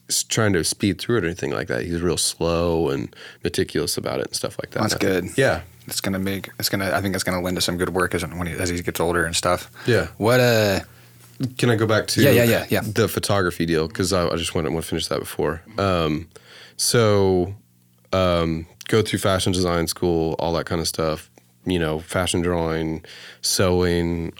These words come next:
Speaker 1: all that kinda stuff. Was really good at it. I, it, they had, like, sewing machines that were, you know, kinda like your, like, you could get at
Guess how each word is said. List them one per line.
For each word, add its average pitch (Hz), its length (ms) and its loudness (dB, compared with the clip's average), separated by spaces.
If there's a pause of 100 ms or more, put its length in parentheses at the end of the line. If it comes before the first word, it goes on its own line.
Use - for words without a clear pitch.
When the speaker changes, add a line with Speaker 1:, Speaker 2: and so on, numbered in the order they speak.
Speaker 1:
all 80 140 -2
that 76 100 -6
kinda 82 160 -4
stuff. 80 340 -4
Was 113 220 -6
really 131 160 2
good 120 140 0
at 80 140 0
it. 71 60 0
I, 87 200 0 (220)
it, 98 220 0
they 95 140 0
had, 95 240 0
like, 85 400 0 (560)
sewing 110 500 2
machines 101 540 2
that 92 180 2
were, 80 600 0
you 101 120 0
know, 85 160 2
kinda 92 300 0
like 85 260 0
your, 80 320 0 (800)
like, 85 480 0
you 101 160 -2
could 87 140 -2
get 85 160 0
at 78 180 0